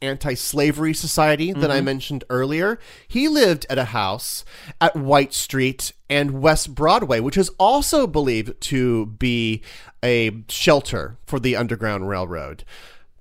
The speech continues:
Speaker 2: Are any of these buildings still around?
Speaker 1: Well, Wright's house is actually still there.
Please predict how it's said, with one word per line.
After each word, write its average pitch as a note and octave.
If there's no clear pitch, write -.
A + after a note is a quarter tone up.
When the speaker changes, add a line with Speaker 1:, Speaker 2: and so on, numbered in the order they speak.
Speaker 2:
Are G3
any A#3
of C4
these A#3
buildings G3+
still F3+
around? C#3+
Speaker 1:
Well, F#3+
Wright's D3+
house -
is C#3
actually C3
still B2+
there. A2